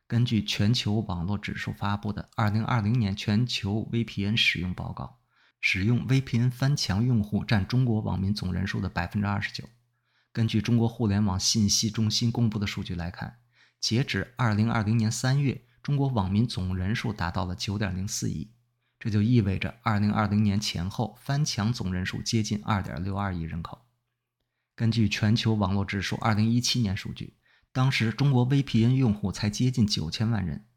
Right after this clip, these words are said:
才不到三年时间，翻墙人数就从九千万暴增到二点六二亿人口，不可谓不惊人。现在中国大陆民众要了解中国发生了什么事情，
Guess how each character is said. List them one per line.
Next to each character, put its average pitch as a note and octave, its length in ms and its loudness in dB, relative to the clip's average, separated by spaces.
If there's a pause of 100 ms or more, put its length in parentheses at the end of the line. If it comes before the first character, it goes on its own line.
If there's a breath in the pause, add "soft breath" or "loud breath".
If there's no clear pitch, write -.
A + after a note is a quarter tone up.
(520)
才 - 180 -4
不 G2+ 120 -2
到 G2 100 0
三 G#2+ 240 0
年 F#2+ 120 2
时 - 140 -4
间， - 380 -6
翻 D3 140 -2
墙 C#3+ 180 2
人 A#2+ 160 6
数 B2+ 220 0
就 B2 120 0
从 B2 200 2
九 G2 260 0
千 A#2+ 240 0
万 - 240 -2
暴 A2+ 180 -2
增 A#2 220 0
到 A2+ 100 -2
二 G#2+ 240 -2
点 G2 200 -2
六 G#2 120 0
二 G#2 220 -2
亿 F#2 60 -6
人 F#2 200 -6
口， - 280 -14 (160)
不 A#2 80 -4
可 - 160 -4
谓 F2+ 140 -4
不 - 120 -10
惊 F#2 240 -4
人。 E2 220 -8 (840)
现 G#3+ 200 2
在 G2 280 0 (220 loud breath)
中 B2 180 4
国 A#2 100 2
大 A#2 220 2
陆 G2+ 100 2
民 F#2+ 240 2
众 A#2 240 0
要 A2 180 2
了 G2+ 220 2
解 G#2+ 140 -2
中 A2+ 160 0
国 G#2+ 140 0
发 A2+ 240 -2
生 A#2+ 140 0
了 G#2 80 0
什 - 140 -6
么 G#2 60 -2
事 - 220 -4
情， - 220 -8